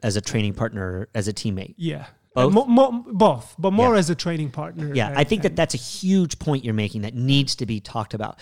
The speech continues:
Speaker 1: You, everyone, everyone is in a running community. And yet when we get hurt,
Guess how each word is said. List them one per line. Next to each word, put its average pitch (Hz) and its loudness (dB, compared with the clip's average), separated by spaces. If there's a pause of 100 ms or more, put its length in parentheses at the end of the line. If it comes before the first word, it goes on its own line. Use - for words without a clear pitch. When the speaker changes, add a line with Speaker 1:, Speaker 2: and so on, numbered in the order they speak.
(300)
Speaker 1:
You, - -4
everyone, 175 2 (300)
everyone 208 4
is 185 4
in 190 2
a 180 2
running 170 0
community. 113 -4 (580)
And 131 4
yet 143 2
when 131 2
we 135 4
get 131 0
hurt, 156 0